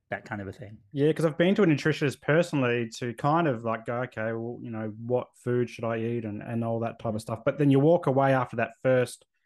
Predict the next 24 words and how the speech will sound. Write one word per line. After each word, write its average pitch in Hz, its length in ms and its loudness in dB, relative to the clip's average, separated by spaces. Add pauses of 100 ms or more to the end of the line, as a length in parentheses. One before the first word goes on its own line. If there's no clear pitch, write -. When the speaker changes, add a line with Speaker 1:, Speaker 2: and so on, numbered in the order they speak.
(360)
Speaker 2:
session 151 840 0
and 135 160 -2
you've 127 140 -6
got 139 160 0
a 127 80 -4 (120)
few 131 140 -6
printouts 139 760 -4
and 123 160 -8
you're 123 100 -8
like, 120 180 -6
"You're 135 220 0
all 135 160 2
on 120 140 -2
board," 131 260 -2
but 131 80 -8
then 127 120 -6
it - 120 -12
kinda 120 180 -6
just 110 160 -12
falls 113 240 0
away. 117 500 -4 (580)
So 131 160 2
Speaker 1:
Mm-hmm. 185 160 -2 (380)
Yeah. 127 120 -14